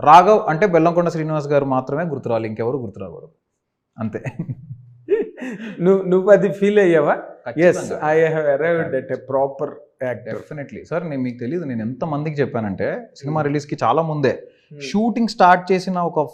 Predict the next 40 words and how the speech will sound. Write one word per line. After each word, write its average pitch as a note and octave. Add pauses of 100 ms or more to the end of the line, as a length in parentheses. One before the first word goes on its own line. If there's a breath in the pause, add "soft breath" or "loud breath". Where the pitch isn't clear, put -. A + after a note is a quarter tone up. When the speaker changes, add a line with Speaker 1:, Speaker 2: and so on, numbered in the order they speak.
Speaker 1:
ఫస్ట్ D3+
షెడ్యూల్, E3+
సెకండ్ D3+
షెడ్యూల్ C3+
తర్వాత C3
నేను D3
ఎంతమందికి E3+
చెప్పానంటే A#2+ (960)
ఈ F#3+
సినిమాలో E3+
నేను D3
ఇతన్ని C#3
తప్ప C#3
ఇంక E3+
ఇప్పుడు C3+ (340)
ఇంకెవరిని C#3
ఊహించుకోలేకపోతున్నా. D#3
ఇన్ఫ్యాక్ట్ G3+ (760)
it, E3 (400)
మీరు E3+
సినిమా F#3+
రిలీజ్ F#3+
అయ్యాక F3+
చెప్తారు, D#3+
"It F#3+
is D#3+
a F3
tailor E3+
made F#3
film E3+
for D#3
బెల్లంకొండ C#3
శ్రీనివాస్" C3
అని C3
చెప్తారు C#3+
అని E3+
నేను D3+
చాలా C#3+
మందికి C#3
చెప్పాను. F2